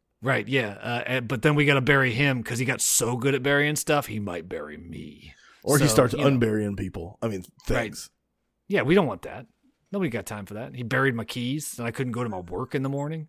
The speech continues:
Speaker 1: That's bullshit.
Speaker 2: Yeah, Jerry, we, we gotta have a talk.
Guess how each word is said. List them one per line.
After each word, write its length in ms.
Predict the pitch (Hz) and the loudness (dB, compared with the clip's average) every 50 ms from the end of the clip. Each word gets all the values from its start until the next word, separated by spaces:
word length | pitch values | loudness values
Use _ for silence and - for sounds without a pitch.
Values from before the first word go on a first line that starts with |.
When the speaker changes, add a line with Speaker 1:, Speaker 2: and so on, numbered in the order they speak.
| _ _ - | _ _ -10
Speaker 1:
That's 120 | - 151 143 | -8 -4 0
bullshit. 500 | 131 143 123 113 - - 101 85 - _ | 0 0 0 0 -4 -6 -10 -12 -12 _
Speaker 2:
Yeah, 160 | - 139 135 | 6 6 6
Jerry, 640 | 127 127 123 139 143 143 143 139 139 135 - 131 127 | 6 6 6 8 8 8 8 6 4 2 0 0 0
we, 200 | 123 127 131 127 | 2 2 2 0
we 220 | 117 131 127 127 120 | 0 0 0 2 2
gotta 160 | 123 117 104 | 2 2 2
have 120 | 98 92 92 | 0 -6 -10
a 40 | |
talk. 340 | - - 87 - - _ - | -10 -10 -10 -10 -12 _ -20